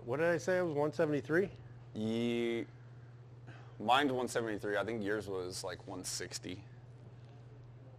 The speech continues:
Speaker 2: What was it? Oh, nope.
Speaker 1: Huh,
Speaker 2: Seventy-three.
Speaker 1: weird. <clears throat> Guess I could find my golf
Speaker 2: Mine was,
Speaker 1: bag.
Speaker 2: <laughs> so mine was only two yards shorter from the pin.
Speaker 1: Yeah, it was that different line.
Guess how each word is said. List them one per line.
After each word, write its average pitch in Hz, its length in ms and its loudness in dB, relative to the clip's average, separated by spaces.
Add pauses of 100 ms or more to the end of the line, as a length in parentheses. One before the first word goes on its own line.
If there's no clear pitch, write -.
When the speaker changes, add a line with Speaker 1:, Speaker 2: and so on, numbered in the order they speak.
(480)
Speaker 2:
What - 140 -12
was 69 140 -10
it? - 120 -8 (160)
Oh, 139 120 -2 (200)
nope. 131 160 -4 (260)
Speaker 1:
Huh, 151 80 0 (240)
Speaker 2:
Seventy-three. 127 420 4 (1200)
Speaker 1:
weird. - 240 2
<clears throat> - 60 -8
Guess 139 180 2
I 131 80 6
could 107 140 -2
find 131 260 4
my 113 120 4
golf 117 220 8
Speaker 2:
Mine 156 100 8
was, 160 120 10
Speaker 1:
bag. 143 200 6 (140)
Speaker 2:
<laughs> - 160 -14
so 127 100 0
mine 143 140 10
was 165 100 8
only 147 200 6
two 165 200 6
yards 135 440 8
shorter 127 360 2
from 101 200 -6
the 90 80 -8
pin. 101 420 -2 (1500)
Speaker 1:
Yeah, 95 180 -4
it 101 40 -6
was 85 120 -12
that 90 160 -10 (380)
different 104 300 -10
line. 98 300 -10